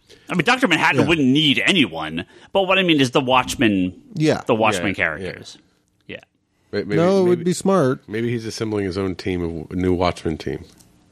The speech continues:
Speaker 1: Doomsday. I don't think that would work. Anyway, hopefully we get some new Booster Gold. I'm very excited. I love Booster Gold. He's great.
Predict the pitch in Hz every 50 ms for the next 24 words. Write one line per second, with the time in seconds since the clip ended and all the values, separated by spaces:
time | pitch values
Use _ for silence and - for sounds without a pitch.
0 | _ _ _ _ - - - - - 90 107 120 - - - - - - - -
1 | - - _ _ _ - 101 98 95 87 - - - - - - - - - -
2 | - - - _ _ _ _ _ _ _ _ _ - - - 247 240 185 117 92
3 | 87 - _ _ _ _ _ _ _ - _ - 160 214 254 - 196 160 135 139
4 | 139 123 107 - 123 113 110 104 90 98 87 - 90 90 87 85 - - - -
5 | 113 107 101 95 90 - - 87 82 85 87 87 80 76 78 78 - - 85 85
6 | 82 78 - - - - - - - - - - - - -